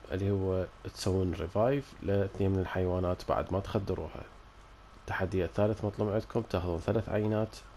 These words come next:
من حيوانات اللي تعيش بالأماكن الرطبة، تروحون على لاغراس اللي هو المستنقعات وتخدرون ثلاثة من التماسيح وتاخذون العينات مالتهم، وراح يخلص عندكم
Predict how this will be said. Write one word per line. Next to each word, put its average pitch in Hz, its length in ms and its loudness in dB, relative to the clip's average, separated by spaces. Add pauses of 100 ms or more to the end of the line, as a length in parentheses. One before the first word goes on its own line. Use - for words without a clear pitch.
(100)
من 92 160 0
حيوانات 92 560 0
اللي 90 120 -4
تعيش - 480 -4 (580)
بالأماكن 90 760 0 (160)
الرطبة، 98 500 0 (800)
تروحون 110 460 0
على 87 180 0
لاغراس 104 720 2 (340)
اللي 78 120 -4
هو 82 120 -2
المستنقعات 104 840 2 (1800)
وتخدرون 101 600 2
ثلاثة 95 400 4
من 92 120 2
التماسيح 90 720 0
وتاخذون 85 680 -2 (840)
العينات 87 560 0
مالتهم، 123 440 2
وراح 98 180 2
يخلص 95 260 0
عندكم 90 500 -2